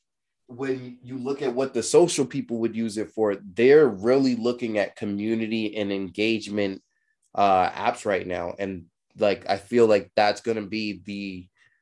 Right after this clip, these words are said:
wave of what people should look at, uh, in twenty twenty-two. If you're investing in something,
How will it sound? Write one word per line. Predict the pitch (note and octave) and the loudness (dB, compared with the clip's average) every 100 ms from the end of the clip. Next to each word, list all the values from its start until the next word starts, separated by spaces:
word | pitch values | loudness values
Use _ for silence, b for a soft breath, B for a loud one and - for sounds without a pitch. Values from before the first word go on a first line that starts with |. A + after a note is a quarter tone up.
| _ - | _ -10
wave | G2 A2+ A#2 G#2 | 2 2 2 -2
of | G#2+ G2 | -4 -2
what | G2+ G#2+ | -2 -4
people | - G#2 G#2+ | -6 -10 -10
should | - G2 | -8 -8
look | G2 G#2+ G#2 | -6 -6 -4
at, | F#2+ F2+ - _ _ _ _ _ _ | -4 -4 -10 _ _ _ _ _ _
uh, | G#2 G2 F#2+ F#2 - | 0 2 2 0 -2
in | A#2+ G#2 G2+ F2+ F2+ F2+ _ | -2 -2 -2 -6 -10 -16 _
twenty | - B2 A2+ | -6 -2 -2
twenty-two. | G#2+ A2 G2 F2+ A#2+ G2+ | -2 -4 -6 -4 -2 -2
If | F#2 | -2
you're | G#2+ G2 | -4 -4
investing | F#2 G#2+ - A2 G#2+ | 0 0 0 -4 -2
in | G#2 | -4
something, | F#2+ G2+ F#2+ G2+ G2 F#2 | -2 -4 -4 -6 -6 -8